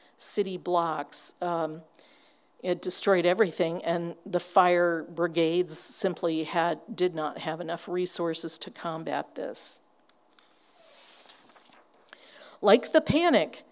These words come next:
that befell Charles Spurgeon and his congregation at Surrey Gardens Music Hall in eighteen fifty-six, Moody and his ministry were deeply impacted by the Chicago fire.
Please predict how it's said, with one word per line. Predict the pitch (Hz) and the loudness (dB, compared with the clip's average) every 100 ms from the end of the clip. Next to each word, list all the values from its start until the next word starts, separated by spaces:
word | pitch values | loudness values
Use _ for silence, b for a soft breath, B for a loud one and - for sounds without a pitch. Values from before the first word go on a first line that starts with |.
| b b b | b b b
that | 202 196 | 4 6
befell | 202 - 240 226 196 - - | 2 6 8 8 6 -2 -6
Charles | - 226 226 190 | 0 6 8 6
Spurgeon | - 262 302 240 180 - | 4 4 4 4 0 0
and | 185 180 | -4 2
his | 214 262 | 4 4
congregation | - 214 180 175 170 170 - 175 | 4 0 0 -4 -2 -2 0 -2
at | 160 | -2
Surrey | - - 208 202 | 0 2 2 2
Gardens | 190 185 185 170 - | 2 2 0 -6 -4
Music | 190 190 190 - | -4 -4 -4 2
Hall | 190 180 180 B B B | 4 4 2 B B B
in | - 185 | -4 -4
eighteen | 196 208 - 226 | -2 -4 0 2
fifty-six, | 202 214 - 180 - - 294 - - - b b b - | 4 2 2 -2 0 4 4 2 -2 -4 b b b 0
Moody | 208 254 269 247 | 6 6 6 4
and | 202 | 4
his | 208 - | 4 2
ministry | 190 208 240 - - 180 | 2 6 6 4 0 -2
were | 170 180 - | 0 -6 -6
deeply | - 233 240 185 170 | -2 -2 -2 -6 -6
impacted | 170 170 - 160 165 - 170 | -6 -6 -4 -6 -4 -6 2
by | 180 170 | 4 4
the | 175 | 2
Chicago | - 175 - 160 165 | -2 -4 -6 -2 -2
fire. | 160 - 175 160 139 | -2 0 0 0 -4